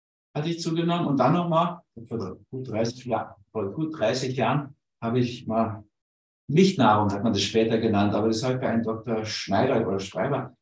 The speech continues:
in Basel gemacht. Da war das noch ganz, wie soll man sagen, ohne aufgestiegene Meister und so. Und da habe ich auch danach nichts mehr gebraucht. Es war ganz furchtbar. Alles, was ich gegessen habe, habe ich zugenommen.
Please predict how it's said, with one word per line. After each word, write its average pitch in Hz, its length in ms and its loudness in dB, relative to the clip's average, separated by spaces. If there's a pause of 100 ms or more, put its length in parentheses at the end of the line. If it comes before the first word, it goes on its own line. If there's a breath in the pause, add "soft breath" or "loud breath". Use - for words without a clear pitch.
(280)
in 113 120 0
Basel 127 320 2
gemacht. 131 420 0 (360)
Da 98 80 -4
war 107 140 0
das 110 180 -2
noch 107 200 -2
ganz, 104 460 -4 (320)
wie 104 60 -10
soll 101 160 -2
man 98 100 0
sagen, 92 380 0
ohne 113 240 2
aufgestiegene 107 680 -2
Meister 113 400 0
und 113 80 -4
so. 127 260 -4 (520 soft breath)
Und 123 480 0 (360)
da - 120 0
habe 156 160 4
ich 147 100 4
auch 170 160 4
danach 123 440 4
nichts 131 220 -4
mehr 151 100 0
gebraucht. 123 640 -4 (400)
Es - 140 -12
war 104 140 0
ganz 101 160 0
furchtbar. 104 580 -4 (160)
Alles, 147 320 0
was 127 180 -2
ich - 100 -6
gegessen 104 500 -2
habe, 135 140 -2
habe 120 140 -4
ich 117 100 -4
zugenommen. 104 600 -6